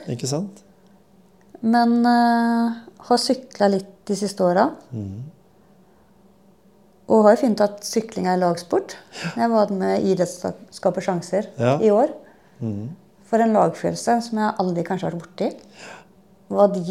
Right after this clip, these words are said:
Speaker 2: hverandre mo-, hvordan de
Speaker 1: Mhm.
Speaker 2: motiverer hverandre, det er jo
Speaker 1: Mhm.
Speaker 2: helt sykt.
Speaker 1: Det, det er
Speaker 2: Og
Speaker 1: mange,
Speaker 2: hvor
Speaker 1: det, som
Speaker 2: alle er, eh, like viktig
Speaker 1: Mhm.
Speaker 2: uansett nivå.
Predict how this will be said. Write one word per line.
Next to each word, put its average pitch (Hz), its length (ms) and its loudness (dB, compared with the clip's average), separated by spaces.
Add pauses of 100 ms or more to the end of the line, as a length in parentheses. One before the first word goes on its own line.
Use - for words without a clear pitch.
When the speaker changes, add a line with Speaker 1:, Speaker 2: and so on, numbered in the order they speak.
Speaker 2:
hverandre 180 500 -2
mo-, 185 160 -6
hvordan 185 280 0
de 170 180 -4
Speaker 1:
Mhm. 165 80 -4
Speaker 2:
motiverer 170 400 -2
hverandre, 175 380 0
det 214 80 -2
er 185 100 2
jo 185 80 0
Speaker 1:
Mhm. - 80 -4
Speaker 2:
helt - 200 -4 (240)
sykt. - 580 -10 (880)
Speaker 1:
Det, 117 300 -4
det 117 80 -4
er 110 40 2
Speaker 2:
Og 226 80 8
Speaker 1:
mange, 208 100 6
Speaker 2:
hvor 202 120 6
Speaker 1:
det, 139 280 2
som 190 260 4 (120)
Speaker 2:
alle 196 160 4
er, 180 320 2
eh, 185 480 2
like 190 420 -4
viktig 185 580 -4 (120)
Speaker 1:
Mhm. 180 260 -4
Speaker 2:
uansett 175 400 -2
nivå. 180 320 0